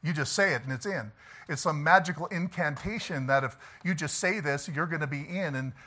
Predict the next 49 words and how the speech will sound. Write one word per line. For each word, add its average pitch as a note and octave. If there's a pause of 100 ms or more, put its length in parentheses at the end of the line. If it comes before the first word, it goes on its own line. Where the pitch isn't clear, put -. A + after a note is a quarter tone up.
(220)
and, C#3+
uh, C3+
so G3
he F#3
just E3+
starts D#3+
talking. D3
He C3
says, C#3+
"Well, C4+
you F#3+
know, A3+
geez, G#3+
I'm A3
for G3+
the D4
principles A3+
of A#3+
Jesus." F3
And F#3
this G#3
Elon A3+
Musk E3
talking, F#3+
you A3
know, A3+ (320)
you G3+
know, A3
"Do E3
unto F#3+
others." E3+
And F3
he's F#3+
talking F3
about F3
all F3+
that. E3
And -
he D3+
says, D#3+ (280)
"You D#4
know, -
I -
w-, D3
wouldn't C3+
have C3
a B2+
problem D3
with C3